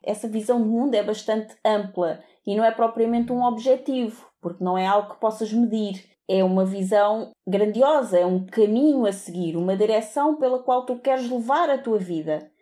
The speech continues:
E quando tu tiveres essa tua direção definida e alinhada com a pessoa que tu queres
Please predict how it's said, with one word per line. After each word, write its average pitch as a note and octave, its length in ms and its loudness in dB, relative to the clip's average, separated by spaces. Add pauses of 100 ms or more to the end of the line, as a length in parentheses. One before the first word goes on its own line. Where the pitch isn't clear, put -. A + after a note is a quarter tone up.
(140)
E G#3+ 140 -8
quando F4 220 0
tu E4+ 120 -2
tiveres B3 460 2
essa A3 240 -2
tua A#3 260 -2
direção A3 640 0
definida G#3+ 720 0
e F3+ 120 0
alinhada A#3 480 0
com B3+ 100 0
a A#3+ 80 0
pessoa A3+ 240 -2
que - 80 -18
tu A3 80 -4
queres G#3 260 -2